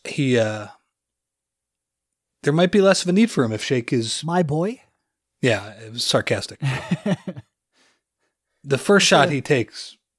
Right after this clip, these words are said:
Speaker 1: in Orlando,
Speaker 2: <laughs>
Speaker 1: I, I can, I can hear you screaming from, from my house already.
Speaker 2: <laughs>
Speaker 1: Um,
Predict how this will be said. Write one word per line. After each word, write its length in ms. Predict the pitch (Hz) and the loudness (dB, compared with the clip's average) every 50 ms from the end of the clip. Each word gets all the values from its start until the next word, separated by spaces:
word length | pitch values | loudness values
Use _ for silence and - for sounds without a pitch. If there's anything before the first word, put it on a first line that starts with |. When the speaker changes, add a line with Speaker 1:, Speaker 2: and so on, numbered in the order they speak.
| _ _ _ _ _ _ _ _ _ _ _ _ - 139 | _ _ _ _ _ _ _ _ _ _ _ _ -6 -2
Speaker 1:
in 100 | 160 143 | 0 2
Orlando, 580 | 139 131 120 117 113 110 117 98 104 104 101 110 | 2 4 2 2 0 0 -2 -4 -4 -4 -4 -4
Speaker 2:
<laughs> 0 | |
Speaker 1:
I, 160 | 113 113 - _ - | -6 -6 -8 _ -8
I 100 | - 120 | -8 -8
can, 280 | - - 120 110 113 - | -6 -6 -6 -6 -6 -8
I 100 | 127 120 | -10 -6
can 140 | - 131 120 | -6 -6 -4
hear 180 | 117 127 117 | -4 -4 -2
you 160 | 117 113 110 | -2 -2 -2
screaming 420 | 107 - - - 110 104 101 101 104 | -4 -4 -6 -8 -16 -16 -16 -20 -20
from, 320 | - _ 120 110 101 101 _ | -20 _ -20 -20 -20 -20 _
from 160 | _ - 120 214 | _ -20 -4 -4
my 80 | 277 | -4
house 300 | 202 - 277 240 - - 233 | -2 2 2 2 2 2 -6
already. 360 | 220 - - 202 190 185 170 _ | -6 -6 -8 -12 -12 -12 -14 _
Speaker 2:
<laughs> 800 | _ _ _ _ _ _ _ _ _ _ _ _ _ _ _ _ | _ _ _ _ _ _ _ _ _ _ _ _ _ _ _ _
Speaker 1:
Um, 440 | 139 120 104 101 101 98 98 95 | -20 -20 -20 -20 -20 -20 -20 -20